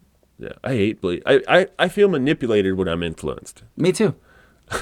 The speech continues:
Speaker 1: I, I don't like being manipulated. And I think part of that is because I'm a natural manipulator. Uh, so I know it when it's happening to me. Like, "Wait a minute, I don't like what's happening here."
Speaker 2: Yeah, man. I, that reminds me of how I feel when, like,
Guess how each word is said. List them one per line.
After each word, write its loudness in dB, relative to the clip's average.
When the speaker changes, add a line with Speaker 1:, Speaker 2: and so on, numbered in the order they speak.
Speaker 1:
I, 4
I 4
don't 6
like 6
being 0
manipulated. 2
And 0
I 4
think 0
part 4
of 2
that 4
is -2
because 2
I'm 2
a 0
natural 2
manipulator. 2
Uh, 2
so 2
I 6
know 6
it 8
when -2
it's -4
happening 0
to -2
me. -2
Like, -8
"Wait -2
a -6
minute, -10
I -6
don't -6
like -2
what's -10
happening -8
here." -10
Speaker 2:
Yeah, 6
man. 0
I, 0
that 4
reminds 0
me 2
of 0
how 2
I 2
feel 0
when, 0
like, -4